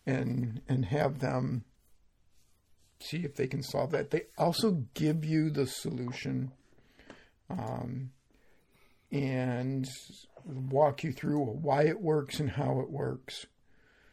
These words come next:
Um, and it's just fun. Uh,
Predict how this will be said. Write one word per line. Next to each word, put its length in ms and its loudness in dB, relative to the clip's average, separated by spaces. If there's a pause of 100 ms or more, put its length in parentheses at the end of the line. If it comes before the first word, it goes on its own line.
(500)
Um, 640 -6 (960)
and 140 4
it's 180 -2
just 240 -6
fun. 360 -4 (1500)
Uh, 360 -2